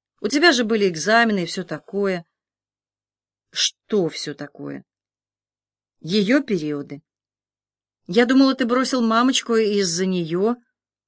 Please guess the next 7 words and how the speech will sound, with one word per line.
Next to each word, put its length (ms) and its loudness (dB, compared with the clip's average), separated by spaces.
«Неё» 340 6
было 180 2
нейтральным, 720 2
не 140 0
подчёркнутым. 880 -4
Грэм 320 6
знал, 460 0